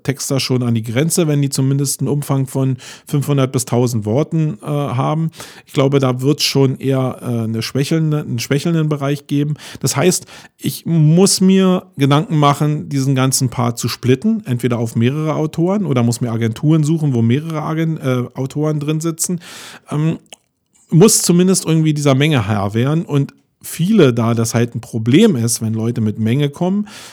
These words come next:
ähm, driften dazu ab, dann zu sagen, okay, dann probiere ich das mal mit Tools zu lösen. Da kommt dann dieser, dieser große Bereich Textbinning mit ins Spiel,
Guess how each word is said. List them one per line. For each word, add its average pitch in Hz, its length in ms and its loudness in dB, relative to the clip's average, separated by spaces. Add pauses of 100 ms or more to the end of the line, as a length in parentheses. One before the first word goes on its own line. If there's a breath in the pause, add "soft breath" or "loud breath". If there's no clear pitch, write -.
(200 loud breath)
ähm, 143 280 -2 (360)
driften - 600 0
dazu 131 320 2
ab, 147 340 2
dann 147 200 2
zu 139 140 -2
sagen, 135 340 2
okay, 139 360 0
dann 139 180 2
probiere 131 380 0
ich 131 100 -2
das 123 200 -4
mal 113 160 -2
mit 110 200 -6
Tools 127 420 2
zu - 140 -6
lösen. 98 420 -10
Da 120 260 -8
kommt 143 240 -2
dann 135 120 2
dieser, 123 420 0
dieser 117 340 0
große 120 360 -2
Bereich 120 360 -2
Textbinning 180 640 0
mit 185 140 -2
ins 185 140 -2
Spiel, 240 380 -4